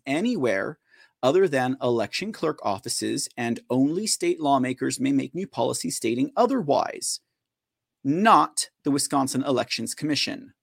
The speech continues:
right? Not the Secretary of State, not the, uh, county clerk, not the county recorder.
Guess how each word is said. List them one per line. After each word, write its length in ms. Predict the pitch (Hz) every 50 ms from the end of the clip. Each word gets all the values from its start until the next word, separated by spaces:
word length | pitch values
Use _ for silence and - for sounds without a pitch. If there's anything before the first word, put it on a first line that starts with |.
| _ -
right? 400 | - 147 156 170 175 - - - _ _ _ _ _ _ _ _ _ _ _ _
Not 800 | - 170 190 214 226 233 240 226 214 180 165 156 - - - - - _ _ _ _ _ -
the 80 | 147 160
Secretary 800 | - - 147 135 - 147 143 - - 135 127 113 107 120 -
of 160 | - 139 139 -
State, 580 | - - - 196 147 139 - - - - - _ _ _ _ _ _ _ _ _ _ -
not 840 | - 214 226 233 247 247 254 262 220 190 190 190 - - - - - _ _ _ _ _ _ _ _ _ _ -
the, 420 | 147 127 156 175 165 170 165 165
uh, 560 | 151 147 147 143 139 135 135 135 131 131 131
county 460 | 135 - - 147 143 151 139 - 185
clerk, 720 | 170 - - - 285 269 233 156 - - - - - - _ _ _ _ _ _ _ -
not 1000 | - 185 208 220 233 247 254 254 254 254 233 208 214 240 - - - - - - - _ _ _ _ _ _ _ _ _ _ -
the 140 | 151 180
county 440 | 180 - - 143 127 127 - - 165
recorder. 680 | 160 185 185 - - 269 294 311 220 143 107 104 110